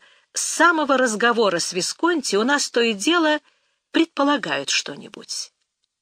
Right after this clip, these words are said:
«Завтра, — говорит Пьетро по прошествии нескольких минут, — я уезжаю». «Куда?» «В Террачино. Я думаю остаться там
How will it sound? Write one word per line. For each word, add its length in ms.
«Завтра, — 760
говорит 380
Пьетро 500
по 120
прошествии 560
нескольких 640
минут, — 500
я 600
уезжаю». 880
«Куда?» 440
«В 120
Террачино. 800
Я 200
думаю 320
остаться 540
там 320